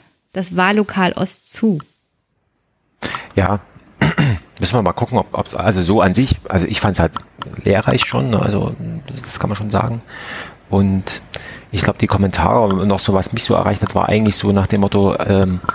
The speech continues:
Speaker 2: ähm, man möchte das gerne noch mal hören. Müssen wir mal gucken, ob sich, ob sich noch mal so eine Gelegenheit ergibt.
Speaker 1: Also ich kenn jemanden in Hamburg. Nächstes Jahr sind ja bloß noch in Hamburg Landtagswahlen oder Bürgerschaftswahlen sind es ja.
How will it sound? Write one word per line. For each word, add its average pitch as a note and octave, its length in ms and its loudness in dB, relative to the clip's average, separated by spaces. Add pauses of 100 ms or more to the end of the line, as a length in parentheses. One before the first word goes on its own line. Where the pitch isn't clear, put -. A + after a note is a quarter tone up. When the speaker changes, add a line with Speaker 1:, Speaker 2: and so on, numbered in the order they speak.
(500)
Speaker 2:
ähm, F2+ 280 0 (1200)
man G2 160 2
möchte G2 220 2
das G2+ 180 0
gerne G2 200 2
noch F#2 180 -2
mal F2+ 180 2
hören. F2 380 2
Müssen - 140 -8
wir D3 80 4
mal G2+ 80 4
gucken, - 240 -2
ob E2+ 120 -2
sich, - 260 -2
ob - 120 -6
sich F#2 120 -6
noch G2+ 80 0
mal G2+ 100 4
so F#2+ 80 0
eine F2+ 120 4
Gelegenheit F#2+ 360 2
ergibt. G2 400 -2 (600)
Speaker 1:
Also G3+ 160 2
ich G#3+ 100 0
kenn A3+ 180 2
jemanden A3 420 2
in E3 200 2
Hamburg. G#3+ 600 0 (400)
Nächstes G3 320 2
Jahr G3 120 4
sind G3 160 2
ja G3 80 4
bloß G3 220 0
noch F#3 140 2
in F3 160 2
Hamburg G3 680 2 (1040)
Landtagswahlen F#3 760 -2 (320)
oder E3 220 4
Bürgerschaftswahlen F#3 840 0
sind G3+ 160 -10
es - 140 -14
ja. G3+ 100 -16